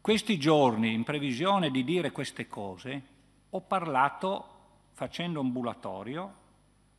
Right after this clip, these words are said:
con le donne che han partorito per via naturale. Era ovvio, perché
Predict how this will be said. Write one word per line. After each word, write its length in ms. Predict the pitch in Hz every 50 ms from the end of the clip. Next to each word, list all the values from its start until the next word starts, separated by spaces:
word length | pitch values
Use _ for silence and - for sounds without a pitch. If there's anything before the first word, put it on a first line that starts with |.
| _ _
con 240 | - 190 - 190 180
le 160 | 190 208 180
donne 440 | 147 127 127 131 139 160 196 214 -
che 100 | - 143
han 120 | 165 165
partorito 680 | - 160 165 165 - - 196 180 175 117 117 - 180
per 160 | - - 156
via 180 | 123 120 147 151
naturale. 720 | 143 139 - - 120 117 151 180 170 127 107 101 101 101 - - - - _ _ _ _ _ _ _ _ _ _ _ _ _ _ _ _ _ _ _ _ _ _ _ _ _ _ _ _ _ _ _ _ _
Era 240 | - 117 113 104 117
ovvio, 480 | 139 123 98 90 92 95 87 - - - _ _ _ _ _ _ _ _ _ _
perché 260 | _ - - - -